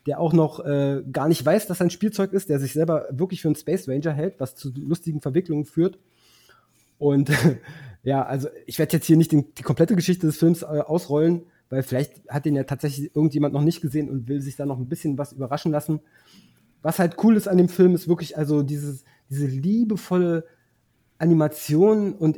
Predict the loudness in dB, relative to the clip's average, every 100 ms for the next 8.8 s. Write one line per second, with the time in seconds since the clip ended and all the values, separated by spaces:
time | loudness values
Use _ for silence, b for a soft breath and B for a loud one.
0 | -2 -6 -4 -6 -4 -2 -2 -4 -12 _
1 | _ -12 -4 -4 -2 -2 -2 -2 -6 -6
2 | -6 -4 -6 -6 _ _ _ 2 2 2
3 | -2 -8 -6 -6 -4 -2 -4 -2 -4 -4
4 | -8 -6 -4 -4 -6 -10 -4 -4 -2 -4
5 | -4 -4 -8 _ _ _ _ _ -6 -4
6 | -4 -4 -6 -6 -8 -4 -6 -4 -4 -4
7 | -2 0 0 -2 -4 -4 -8 -6 -6 0
8 | 0 -2 -8 -8 -6 -6 -6